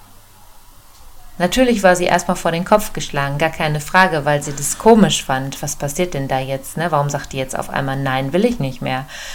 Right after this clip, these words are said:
Ich hab sie dann aber begründet und hab gesagt, "Du, früher wärst du gewesen, ich hätte euch zu uns eingeladen,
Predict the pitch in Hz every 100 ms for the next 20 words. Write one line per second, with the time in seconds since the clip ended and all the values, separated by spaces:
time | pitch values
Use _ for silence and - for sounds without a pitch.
0 | - - 202 202 185 180 175 170 165 175
1 | 208 202 139 143 143 143 147 - 185 240
2 | 277 - - - - - - 339 311 196
3 | 165 160 - 151 170 160 175 185 214 233
4 | 208 165 180 143 - 143 143 139 - -
5 | 156 - 233 311 302 294 285 285 294